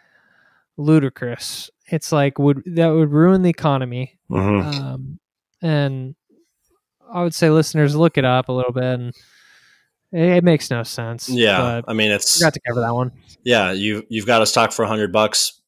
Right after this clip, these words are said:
Speaker 2: It goes up to two hundred. You're up a hundred dollars in your gains, and they're gonna tax you on that before you sell. It's gonna force people to get rid of their assets and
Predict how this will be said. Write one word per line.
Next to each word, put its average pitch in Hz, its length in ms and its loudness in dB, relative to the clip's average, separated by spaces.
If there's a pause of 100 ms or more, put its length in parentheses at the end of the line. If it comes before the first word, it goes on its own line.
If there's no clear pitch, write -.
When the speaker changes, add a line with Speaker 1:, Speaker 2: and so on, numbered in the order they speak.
Speaker 2:
It 104 160 -8
goes 110 220 -2
up 104 120 -4
to - 80 -12
two 104 200 -6
hundred. 104 500 -2 (140)
You're 101 480 -4 (120)
up 110 200 -2
a 104 40 2
hundred 104 340 -6
dollars 98 640 -2 (120)
in 104 100 -8
your 101 100 -4
gains, 104 480 -4
and 90 280 -8 (120)
they're 101 120 -6
gonna 98 160 -4
tax - 340 -4
you 107 80 -6
on 98 80 -6
that 101 80 -4
before 90 260 -8
you 90 80 -6
sell. 95 300 -4
It's - 140 -8
gonna 95 180 -10
force 101 280 -4
people 95 260 -8
to 95 100 -8
get 90 180 -2
rid 92 160 -6
of 85 140 -10
their 92 180 -6
assets 90 540 -4
and 82 180 -12